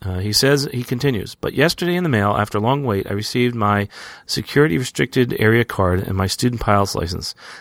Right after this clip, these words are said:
my aviation medical, and I'm told it's on the way. Basically, a green light to go ahead.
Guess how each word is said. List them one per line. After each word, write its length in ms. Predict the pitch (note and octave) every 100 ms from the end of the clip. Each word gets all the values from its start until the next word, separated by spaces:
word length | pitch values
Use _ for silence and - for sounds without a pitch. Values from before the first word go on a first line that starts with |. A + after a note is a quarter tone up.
| -
my 60 | G#2
aviation 340 | A2+ C#3 C#3
medical, 420 | A#2+ A2+ A2 A#2 A2+
and 120 | F#2+
I'm 100 | F2+
told 400 | - B2 B2+ B2
it's 140 | -
on 180 | G#2 A#2
the 80 | A#2
way. 260 | G2 D#2+ G#2+
Basically, 520 | A2+ - - B2+ B2
a 80 | F2
green 260 | G#2 A#2+
light 200 | A#2 A2
to 80 | G2
go 160 | G2+ G2+
ahead. 340 | G2+ F#2